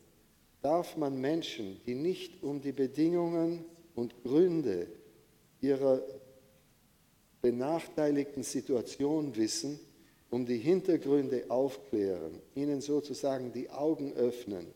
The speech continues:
Oder darf man, beziehungsweise kann ich ihnen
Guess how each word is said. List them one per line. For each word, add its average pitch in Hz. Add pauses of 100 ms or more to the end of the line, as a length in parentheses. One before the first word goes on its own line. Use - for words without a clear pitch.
(520)
Oder 117
darf 143
man, 160 (100)
beziehungsweise 120
kann 190
ich 127
ihnen 117